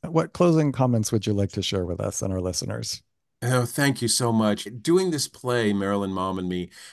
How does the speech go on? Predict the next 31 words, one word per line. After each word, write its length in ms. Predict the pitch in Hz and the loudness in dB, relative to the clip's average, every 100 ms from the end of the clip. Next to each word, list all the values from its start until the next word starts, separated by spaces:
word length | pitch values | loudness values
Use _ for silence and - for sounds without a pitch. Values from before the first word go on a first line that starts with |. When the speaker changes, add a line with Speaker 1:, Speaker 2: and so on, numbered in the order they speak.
| - | -2
Speaker 2:
has 160 | 139 | 0
given 400 | 127 160 170 170 | 2 4 4 4
me 220 | 151 147 - | 4 2 2
an 180 | 127 - | 0 0
even 380 | 165 220 311 262 - | -4 -4 -2 -2 -2
deeper 380 | 110 123 - 87 | -2 -2 -4 -4
appreciation 720 | 80 95 85 - 71 71 - | -4 -4 -4 -4 -6 -6 -8
for 140 | 71 80 | -10 -8
Marilyn 680 | 76 73 73 71 65 71 - - - - | -6 -6 -6 -8 -10 -14 -18 -20 -12 0
and 200 | 131 - | 0 2
all 180 | 131 170 | 0 2
that 140 | 220 | 0
she 200 | - 147 | -2 -2
brought 280 | 113 107 107 | 0 2 0
to 100 | - | -2
the 100 | 98 | -4
world, 560 | 90 87 85 87 92 - | -2 -2 -2 -2 -2 -2
all 160 | 98 110 | 0 2
that 180 | 117 - | 2 0
she 180 | - | -2
brought 300 | 95 92 87 | 0 0 -2
to 80 | - | -4
my 120 | 92 | -4
mother's 480 | 87 92 120 131 - | -2 0 2 2 0
world, 440 | 67 65 65 71 _ _ - - _ - | -6 -8 -8 -12 _ _ -20 -20 _ -4
and 380 | 117 127 131 110 123 | 0 2 2 0 0
subsequently 840 | - 143 143 - - 147 - 151 | 0 2 0 0 0 -2 0 -2
to 160 | 147 156 | 0 -2
mine. 560 | 139 135 185 208 - - _ _ | 0 0 -2 -4 -8 -18 _ _
I'm 460 | 117 131 135 139 110 | -4 -2 0 0 2
so 680 | - - 143 147 147 143 | 2 2 2 2 0 -4